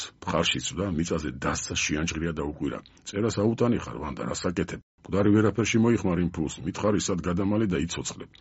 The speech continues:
ნაბიჭვრებო, მიმიფურთხებია ყველაფრისთვის, მომკალით, მაგრამ ჩემგან კაპიკსაც ვერ მიიღებ", ძვერებურად გააგრძელა ვანდა. "შენი დედაც", ლუკმა, ლუკმა აქნი, კვლავ იფეთქა კლეშმა, მაგრამ ლარგომ და ტყუპებმა ადგილიდან დაწვის საშუალება არ მისცეს. თუმცა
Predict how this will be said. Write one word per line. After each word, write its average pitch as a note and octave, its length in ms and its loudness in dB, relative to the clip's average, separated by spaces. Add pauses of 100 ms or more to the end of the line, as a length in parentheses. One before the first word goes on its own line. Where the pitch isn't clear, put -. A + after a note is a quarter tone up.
(120)
ნაბიჭვრებო, D#2+ 800 -2
მიმიფურთხებია G2+ 800 2
ყველაფრისთვის, D2 640 -8
მომკალით, F2+ 560 -2 (320)
მაგრამ C#2+ 320 -4
ჩემგან G2 300 0
კაპიკსაც E2+ 500 -6
ვერ D#2 160 -6
მიიღებ", C2+ 360 -6 (100)
ძვერებურად G2 500 -2
გააგრძელა C2 480 -6
ვანდა. A#1+ 300 -6 (160)
"შენი F#2 500 -2
დედაც", C#2+ 440 -6 (340)
ლუკმა, G2 340 -2
ლუკმა F2 260 0
აქნი, - 400 -4 (280)
კვლავ G2+ 260 -2
იფეთქა - 380 -4 (360)
კლეშმა, G#2+ 400 4
მაგრამ A#2+ 340 6 (580)
ლარგომ A2+ 340 10
და B2 100 10
ტყუპებმა A#2 380 6
ადგილიდან G2+ 480 8
დაწვის F2 320 4
საშუალება D2+ 460 -2
არ C2 120 -2
მისცეს. - 320 -8 (720)
თუმცა C#3 220 6